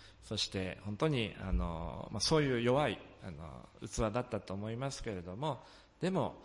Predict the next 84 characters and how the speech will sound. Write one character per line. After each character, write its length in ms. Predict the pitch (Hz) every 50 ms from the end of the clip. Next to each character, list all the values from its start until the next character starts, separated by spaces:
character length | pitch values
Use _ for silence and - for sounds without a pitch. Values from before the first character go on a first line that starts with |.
| - - - - - - -
え 840 | - 73 65 64 64 62 55 57 58 57 50 50 50 50 50 50 - - - - - - - - -
ー、 40 | -
本 80 | 98 -
当 60 | 151 156
に 140 | 127 107
こ 120 | - - 87
う 40 | 92
イ 60 | 104
エ 60 | 104
ス 80 | - -
様 180 | 101 87 87
と 100 | - 85
の 80 | 85 92
つ 140 | - - 151
な 120 | 139 135
が 100 | 131 131
り 60 | 127
の 120 | 120 123 120
中 260 | 131 131 - 107 92
で 120 | 90 87
ね、 300 | 98 139 170 160 135 - - - -
本 160 | - 92 98
当 100 | - -
に 100 | 170 156
こ 120 | - 127 -
う 100 | - -
励 240 | - 127 107 107 104
ま 100 | 101 95
さ 160 | - - 101
れ 100 | 95 90
て 120 | - 95
生 60 | 98 95
か 120 | 104 95
さ 140 | - 117 101
れ 60 | 95
て 120 | - 87
い 60 | 87 87
き 160 | - - 98
ま 160 | 101 104 107
し 120 | - -
た 120 | - 95 90
し、 280 | - - 160 175 185 - - - - - - -
そ 140 | - 117 110
の 240 | 117 117 113 - - -
バ 80 | 104 90
プ 60 | -
テ 100 | - 101
ス 120 | - -
マ 120 | 98 95 90
の 100 | 90 90
ヨ 100 | 92 90
ハ 100 | 95 90
ネ 160 | 92 98 120
を 180 | 147 - - - - -
ち 100 | - -
ゃ 80 | 98
ん 80 | 110 143
と、 280 | - - 170 - - - - -
あ 100 | 107 104
の、 80 | 90
評 160 | 92 127 117
価 140 | 101 - 95
し 80 | - -
て 80 | -
く 100 | - 98
だ 80 | 98 101
さ 140 | - - 113
っ 40 | -
て 160 | - - 98
い 40 | 87
た 160 | - 98 95
よ 200 | 95 95 95 90 110
う 40 |
に、 180 | 131 160 180 180 - - - - - - - - - -
神 200 | - 104 101 98
様 160 | - 92 87
は 80 | 87 87
私 160 | - 92 -
た 80 | - 90
ち 100 | - 101
の 80 | 98 92
こ 120 | 98 98
と 140 | - - 170
も 260 | 165 143 113 85 -